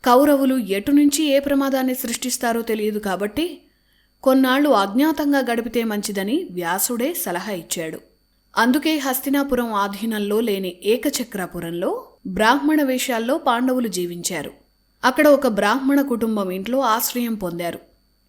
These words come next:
ఆ ఊర్లో ప్రజలంతా రోజూ భయం భయంగా గడపడం పాండవులు చూశారు. ఒకసారి పాండవులకు ఆశ్రయం ఇచ్చిన ఇంటి యజమాని ఏడుస్తూ కుంతికి కనిపించింది.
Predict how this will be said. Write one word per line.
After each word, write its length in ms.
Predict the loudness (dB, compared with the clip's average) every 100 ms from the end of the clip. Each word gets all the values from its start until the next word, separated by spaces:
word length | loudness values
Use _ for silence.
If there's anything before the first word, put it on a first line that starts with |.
| _
ఆ 100 | 2
ఊర్లో 360 | 2 2 2 2
ప్రజలంతా 840 | 2 0 0 -2 -2 -2 -4 -6 -10 _ _ _ -6
రోజూ 360 | -2 0 -2
భయం 400 | -4 -4 -2 -2
భయంగా 380 | 0 0 2 0
గడపడం 560 | 0 -4 -4 -4 -4 -8 -16 _ _ -4
పాండవులు 440 | 0 0 0 -2 -4
చూశారు. 360 | -6 -6 -6 -10 -18 _ _ _ _ -2
ఒకసారి 380 | 0 4 4 4
పాండవులకు 640 | 2 4 4 4 2 4
ఆశ్రయం 440 | 4 2 -2 -4
ఇచ్చిన 300 | -4 -4 -2
ఇంటి 440 | -4 -4 -2 0 0
యజమాని 580 | 0 0 0 -2 -2 -4
ఏడుస్తూ 680 | -4 -2 -4 -2 -4 -4 -8 -2
కుంతికి 400 | 0 0 -2 0
కనిపించింది. 720 | 0 0 -2 -4 -4 -6 -12